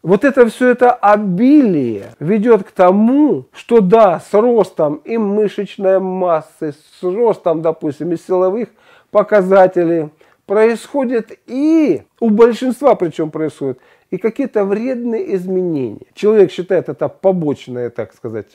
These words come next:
вещи, которые происходят. Э, э, главное,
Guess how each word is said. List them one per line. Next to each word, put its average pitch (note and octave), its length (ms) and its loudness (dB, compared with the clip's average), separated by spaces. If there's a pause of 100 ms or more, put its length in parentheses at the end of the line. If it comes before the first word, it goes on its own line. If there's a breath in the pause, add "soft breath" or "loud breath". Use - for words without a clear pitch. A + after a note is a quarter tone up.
вещи, E3+ 680 -6
которые C3+ 500 -6
происходят. B2 760 -8
Э, A#2+ 260 -14 (600)
э, A2+ 240 -12
главное, C#3 760 4